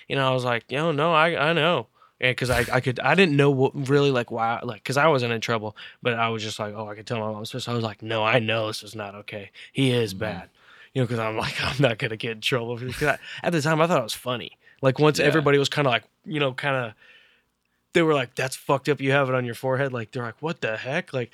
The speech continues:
Speaker 1: I could tell.
Speaker 2: Yeah.
Speaker 1: I was like, "Oh, this is funny." But then when
Speaker 2: Yeah.
Speaker 1: my dad was like, "Why the fuck do you have that?" I'm like, "I don't know. He drew it on me." <laughs> And
Speaker 2: Mm.
Speaker 1: it was like, it was so bad, dude. It was, honestly, it was until, like, maybe, like, the last, like, five-ish years, my mom hated that guy 'cause he still works for us today.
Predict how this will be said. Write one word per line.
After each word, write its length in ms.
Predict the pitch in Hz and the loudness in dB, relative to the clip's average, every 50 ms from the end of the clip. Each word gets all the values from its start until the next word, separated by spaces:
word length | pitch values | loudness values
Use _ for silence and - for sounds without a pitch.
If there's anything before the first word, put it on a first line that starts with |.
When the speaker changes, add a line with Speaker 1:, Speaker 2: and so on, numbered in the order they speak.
| - - - | -20 -12 -10
Speaker 1:
I 100 | 135 131 | -10 -6
could 160 | 131 131 127 | -6 -6 -6
tell. 140 | - 147 139 | -2 0 0
Speaker 2:
Yeah. 40 | 127 | 0
Speaker 1:
I 20 | |
was 120 | 123 117 | 0 -2
like, 140 | 120 113 - 123 | -6 -8 -6 -4
"Oh, 140 | 120 117 | -4 0
this 180 | 113 131 127 - | 0 -2 -2 -2
is 100 | 117 - | -8 -14
funny." 440 | - - 127 143 131 110 87 92 _ _ - - - - - - | -8 -2 -2 -2 -2 -2 -6 -12 _ _ -20 -20 -20 -20 -20 -6
But 140 | _ 131 131 131 | _ -2 0 2
then 160 | 127 123 123 | 2 2 2
when 120 | 123 120 | 0 0
Speaker 2:
Yeah. 60 | 120 | 0
Speaker 1:
my 40 | 113 | 0
dad 160 | 110 123 127 | -2 -2 -4
was 140 | 120 120 - | -4 -4 -4
like, 100 | 117 110 - _ | -4 -6 -8 _
"Why 160 | - 127 127 | -4 -4 -4
the 80 | 117 110 | -4 -4
fuck 260 | - - - 117 - | -8 -8 -8 -8 -8
do 80 | - | -8
you 60 | 113 113 | -8 -6
have 200 | 120 110 107 104 | -6 -6 -6 -8
that?" 180 | 98 90 - _ _ _ _ _ | -12 -14 -16 _ _ _ _ _
I'm 100 | 120 123 | -6 -6
like, 140 | 117 107 - _ | -6 -6 -8 _
"I 180 | 107 113 113 127 | -2 -2 0 0
don't 140 | 131 120 117 | 0 0 -2
know. 80 | 117 | -4
He 100 | 113 120 | -6 -6
drew 180 | 117 123 120 117 | -8 -8 -8 -8
it 60 | 113 | -8
on 140 | 107 104 101 | -8 -10 -12
me." 60 | 95 _ _ _ _ _ _ | -14 _ _ _ _ _ _
<laughs> 280 | _ _ _ _ _ - | _ _ _ _ _ -4
And 360 | 127 180 180 151 123 - 165 | -2 2 2 0 0 0 0
Speaker 2:
Mm. 40 | - | 0
Speaker 1:
it 120 | 151 160 | 0 2
was 300 | 165 165 160 - - - | 2 0 -4 -6 -6 -8
like, 340 | 170 - - - - - - 165 - - - 240 - - - - - | -8 -8 -8 -10 -12 -12 -12 -12 -10 -10 -10 -12 -12 -12 -14 -10 -8
it 60 | - | -8
was 260 | 135 143 151 156 156 | -6 -6 -8 -8 -12
so 420 | - - - 139 135 139 143 139 139 | -16 -10 -8 -4 -2 -2 -2 -2 -4
bad, 420 | 131 135 131 - - - 76 - | -4 -6 -6 -4 -4 -6 -6 -6
dude. 280 | - - 73 76 78 - | -8 -8 -6 -6 -6 -6
It 60 | 69 - 65 | -6 -8 -10
was, 160 | 64 - - _ - - _ _ _ | -12 -14 -20 _ -20 -20 _ _ _
honestly, 420 | 131 139 156 160 139 - 147 135 | 4 4 4 4 2 2 2 2
it 40 | 135 | 2
was 220 | 127 123 120 - - - | 2 0 -2 -4 -4 -2
until, 280 | 135 131 131 - 147 135 | -2 -2 0 2 2 4
like, 160 | 131 127 120 | 4 4 4
maybe, 180 | 127 127 131 | 2 2 4
like, 180 | 127 123 120 - | 2 2 2 0
the 80 | 120 117 | 0 2
last, 360 | 117 117 117 117 - - - | 2 2 2 2 0 -2 -6
like, 180 | 107 101 - | -8 -8 -10
five-ish 560 | - - - 113 113 117 117 107 117 110 - - | -16 -4 -4 -2 0 0 -2 -2 -2 -2 -2 -2
years, 200 | 110 107 107 104 | -4 -4 -6 -6
my 80 | 113 101 | -8 -10
mom 200 | 110 - - - | -8 -10 -10 -10
hated 380 | - - 117 90 58 - - - | -10 -10 -10 -10 -10 -10 -10 -10
that 160 | 104 80 - | -10 -8 -8
guy 100 | - 101 | -10 -10
'cause 140 | - - - | -10 -8 -2
he 100 | - 135 | 0 0
still 220 | 127 - - 117 | 0 2 0 0
works 180 | 107 107 110 - | 0 -2 -4 -4
for 100 | - - | -6 -8
us 100 | - - | -8 -10
today. 340 | - - 104 98 - - 113 | -10 -8 -8 -8 -8 -8 -14